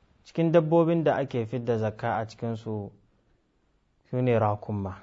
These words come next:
Rakumi yana da nisabi a zakka, nisabi ɗaya, ɗaya, ɗaya, goma sha biyu.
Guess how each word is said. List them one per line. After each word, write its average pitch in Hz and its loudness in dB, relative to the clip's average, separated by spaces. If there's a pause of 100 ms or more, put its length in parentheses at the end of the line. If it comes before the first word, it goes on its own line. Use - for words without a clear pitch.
(3250)
Rakumi 170 2
yana 160 4
da 127 2
nisabi 131 -2
a 110 -8
zakka, 117 2 (920)
nisabi 127 2 (100)
ɗaya, 123 -2
ɗaya, 120 0
ɗaya, 120 2
goma 120 0
sha 104 -2 (1900)
biyu. 98 -8